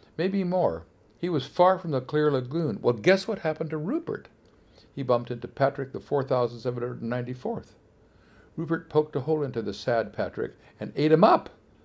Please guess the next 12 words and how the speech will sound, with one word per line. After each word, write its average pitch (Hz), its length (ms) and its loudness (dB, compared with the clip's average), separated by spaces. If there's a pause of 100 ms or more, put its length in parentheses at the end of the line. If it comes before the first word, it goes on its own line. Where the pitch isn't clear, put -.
(1080)
"Ah!" 170 220 4 (320)
thought 143 240 6
Patrick 135 300 2
the 117 80 -4
four 131 160 0
thousand 117 460 2
seven 117 220 0
hundred 110 260 -2
eighty-fourth. 95 600 -4 (180)
"Cool," 104 420 -4
thought - 280 -4
Rupert. - 380 -8